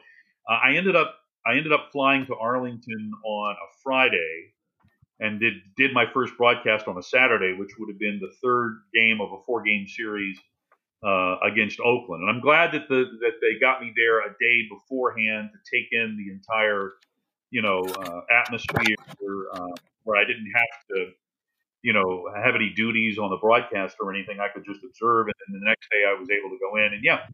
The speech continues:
you know, clearly there are, there are nerves involved, and you think about your journey all the way up to that point. But I think the, the,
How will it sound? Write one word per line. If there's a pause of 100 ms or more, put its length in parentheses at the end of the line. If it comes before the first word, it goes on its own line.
(300)
you
know, (220)
clearly
there
are, (400)
there
are
nerves
involved,
and
you (120)
think
about (100)
your (180)
journey
all
the
way
up
to
that
point. (760)
But
I
think
the, (100)
the,